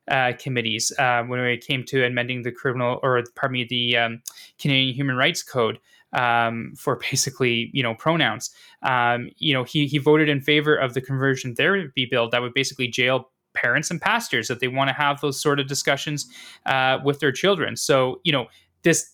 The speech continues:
this, this was a voting record, uh, a public voting record, one that, frankly, he wasn't running from, but, uh,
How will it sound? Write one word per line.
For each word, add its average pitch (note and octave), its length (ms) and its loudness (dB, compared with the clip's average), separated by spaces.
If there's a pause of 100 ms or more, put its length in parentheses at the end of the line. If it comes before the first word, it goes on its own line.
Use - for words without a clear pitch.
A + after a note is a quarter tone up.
this, - 220 0
this D#3 240 2
was D#3 120 2
a C#3+ 60 4
voting D#3+ 380 4
record, D3 560 2
uh, B2+ 400 4 (180)
a C3+ 60 0
public G3 340 0
voting B2 260 0
record, B2+ 360 0
one E3 140 2
that, F#3 200 2
frankly, D3 260 -2
he C#3 120 -6
wasn't B2 240 -2
running D3 260 0
from, B2 300 -2
but, B2 200 -2
uh, D3 60 -2